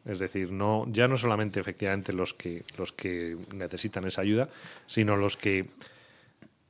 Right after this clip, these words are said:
se les brinda la oportunidad de colaborar en ella, ¿no? El, es, es, yo creo que tengo uno de las, de los trabajos más bonitos de, de los ochenta mil de Glece, yo creo que es el mío. O sea,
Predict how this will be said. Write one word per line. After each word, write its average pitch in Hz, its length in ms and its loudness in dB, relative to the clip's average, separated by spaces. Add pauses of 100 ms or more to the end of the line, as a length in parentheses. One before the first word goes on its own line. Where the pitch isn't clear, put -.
(200)
se 101 160 -2
les 95 180 0
brinda 120 300 2
la 120 80 8
oportunidad 98 800 0
de 104 200 -2
colaborar 92 600 4
en 90 100 -4
ella, 87 380 -4
¿no? 147 160 -8 (340)
El, 90 600 -4 (280)
es, 110 320 -2
es, 117 320 2 (160)
yo 117 440 6 (580)
creo 120 260 8
que 113 80 6
tengo 110 320 4
uno 101 220 4
de 92 80 4
las, 82 420 -6 (1000)
de 104 120 0
los 87 280 -2
trabajos 95 340 0
más 92 140 -2
bonitos 90 440 -4
de, 87 240 -6
de 92 120 -6
los 85 180 -8
ochenta 87 400 -8
mil 92 180 -8
de 87 100 -8
Glece, 95 400 -4 (180)
yo 90 240 -8
creo 90 160 -4
que 92 60 -2
es 92 100 -2
el 90 80 -4
mío. 85 260 -12 (240)
O - 40 -16
sea, 82 140 -10